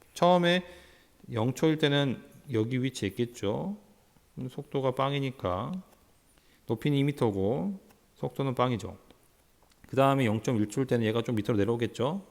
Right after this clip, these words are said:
좀 밑으로 내려올 겁니다. 이만큼 위를 위치할 거예요. 그러면은 높이가 좀 줄겠죠. 높이가 일 점 팔이랍니다. 팔이고 속력이 이제 있겠죠. 속력이 이래요. 속력이 이 미터 per second. 이런 식으로 하는 겁니다. 그러면은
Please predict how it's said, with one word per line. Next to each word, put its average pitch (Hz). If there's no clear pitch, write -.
좀 113
밑으로 110
내려올 104
겁니다. 98
이만큼 117
위를 101
위치할 110
거예요. 85
그러면은 127
높이가 110
좀 110
줄겠죠. 143
높이가 120
일 101
점 117
팔이랍니다. 110
팔이고 135
속력이 147
이제 107
있겠죠. 90
속력이 120
이래요. 90
속력이 92
이 92
미터 110
per -
second. 95
이런 127
식으로 139
하는 139
겁니다. 90
그러면은 139